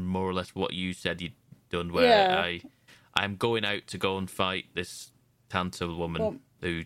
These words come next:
Speaker 1: who
Speaker 2: yeah.
Speaker 1: started a fight in the town. And yeah.
Speaker 2: Yeah, so if you go to the library, there's, like, a book at the end. Like,
Speaker 1: Yes,
Speaker 2: a,
Speaker 1: yes, there is a book
Speaker 2: uh,
Speaker 1: in
Speaker 2: and,
Speaker 1: there.
Speaker 2: yeah, and you can do these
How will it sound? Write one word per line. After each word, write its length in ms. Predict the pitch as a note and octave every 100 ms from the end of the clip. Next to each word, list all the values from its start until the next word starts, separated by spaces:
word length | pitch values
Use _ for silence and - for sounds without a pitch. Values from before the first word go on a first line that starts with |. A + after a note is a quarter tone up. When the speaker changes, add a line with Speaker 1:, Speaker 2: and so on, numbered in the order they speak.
| -
Speaker 1:
who 60 | E2
Speaker 2:
yeah. 400 | G3 F#3 F3 E3+
Speaker 1:
started 260 | F#2 D2
a 40 | E2+
fight 260 | F2+ F2
in 80 | D#2+
the 80 | E2
town. 320 | - E2+ E2
And 180 | E2 E2 - _ _ _ _ _ _ _ _ _ _ _ _ _ _ _
yeah. 180 | - -
Speaker 2:
Yeah, 60 | D4
so 120 | D#4
if 100 | D4
you 60 |
go 160 | C#4 E4+
to 220 | F4+ F4
the 100 | D4
library, 680 | C#4 D4 D4 - F#3+ G3 A3+
there's, 300 | G#3+ A3 G#3
like, 200 | A#3 -
a 40 |
book 360 | - - C4 C4
at 120 | C4
the 100 | A3+ A#3+
end. 500 | G3+ F3+ G3 A3 -
Like, 180 | G3 G3+
Speaker 1:
Yes, 400 | A3 F#3+ - -
Speaker 2:
a, 40 |
Speaker 1:
yes, 120 | G3 -
there 160 | G#3+
is 60 | G3
a 20 |
book 240 | F#3+ F3+ F3
Speaker 2:
uh, 40 |
Speaker 1:
in 140 | E3+ E3+
Speaker 2:
and, 160 | G#3+ G#3
Speaker 1:
there. 100 | - _ _ _ _ -
Speaker 2:
yeah, 220 | A#3+ G#3
and 140 | A3+
you 60 | A#3+ A#3
can 20 |
do 160 | B3
these 360 | A3 A#3+ A3+